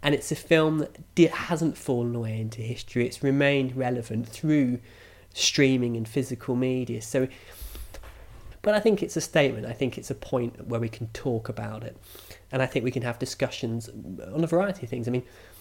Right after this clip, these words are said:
the fact that I'm saying it has no style of sorts, of course, that is a style of sorts, and it's a style which is perfectly in keeping which with, of what Chantal Akerman is trying to do with it.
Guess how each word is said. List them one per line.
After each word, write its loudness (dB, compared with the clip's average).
the 0
fact 0
that 2
I'm -2
saying 2
it -4
has -6
no 0
style -2
of -12
sorts, -8
of -12
course, -2
that 4
is 4
a -2
style -4
of -12
sorts, -8
and -4
it's -10
a -6
style 2
which -6
is -10
perfectly -4
in -4
keeping -4
which -6
with, -10
of -8
what -4
Chantal -6
Akerman -6
is -12
trying -10
to -16
do 2
with -2
it. -8